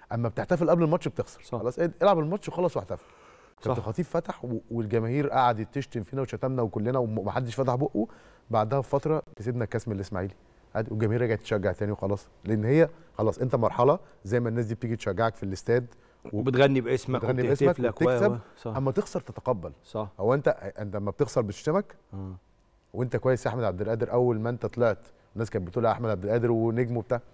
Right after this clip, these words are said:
Speaker 1: ليه الناس انتقدتك دلوقتي؟
Speaker 2: مم.
Speaker 1: لازم يبقى انت في مصارحه بينك وبين نفسك: "انا كويس ولا لا؟
Speaker 2: مم.
Speaker 1: انا، انا وصلت ليه المرحله دي؟" بعيدا بقى عن انت وجهه نظرك ان في حد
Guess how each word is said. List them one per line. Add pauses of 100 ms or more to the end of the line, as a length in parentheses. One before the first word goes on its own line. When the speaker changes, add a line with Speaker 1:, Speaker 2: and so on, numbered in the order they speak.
(440)
Speaker 1:
ليه
الناس
انتقدتك
دلوقتي؟ (320)
Speaker 2:
مم.
Speaker 1:
لازم
يبقى
انت
في
مصارحه
بينك
وبين
نفسك:
"انا
كويس
ولا
لا؟ (360)
Speaker 2:
مم. (160)
Speaker 1:
انا، (140)
انا
وصلت
ليه
المرحله
دي؟"
بعيدا (140)
بقى
عن
انت
وجهه
نظرك
ان
في
حد